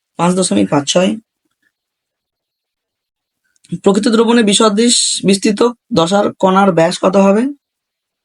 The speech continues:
অপশন এ, ten to the power minus eight সেমি বা তার কম।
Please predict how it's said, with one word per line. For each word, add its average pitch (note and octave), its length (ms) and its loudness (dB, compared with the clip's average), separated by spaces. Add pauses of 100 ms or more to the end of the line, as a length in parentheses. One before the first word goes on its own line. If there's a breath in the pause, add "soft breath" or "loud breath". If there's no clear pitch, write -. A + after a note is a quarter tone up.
(720)
অপশন F#3 260 0
এ, G#3+ 120 2
ten G#3 160 0
to G#3 120 0
the G#3 100 -4
power G#3+ 240 2
minus F#3+ 260 0 (120)
eight F3+ 180 0
সেমি G#3 180 -2
বা F#3+ 180 2
তার D#3 140 0
কম। D3+ 200 0